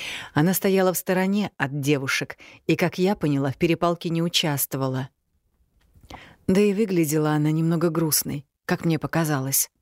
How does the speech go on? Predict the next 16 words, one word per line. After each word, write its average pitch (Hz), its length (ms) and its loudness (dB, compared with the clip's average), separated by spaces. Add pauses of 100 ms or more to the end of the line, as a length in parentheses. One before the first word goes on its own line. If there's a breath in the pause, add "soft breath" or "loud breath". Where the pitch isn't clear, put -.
(460 loud breath)
Хотя, 202 540 0 (480 loud breath)
может 196 320 2
быть, 180 200 2
я 180 180 4
и 175 160 -4
ошибалась. 160 800 -2 (500 loud breath)
Состояние 165 840 2
у 165 80 0
меня 151 340 4
было 143 240 2
довольно 135 400 2
нервное, 135 640 0 (440 loud breath)
мне 170 320 4
могло 165 280 0
и - 120 -4
померещиться. 139 920 0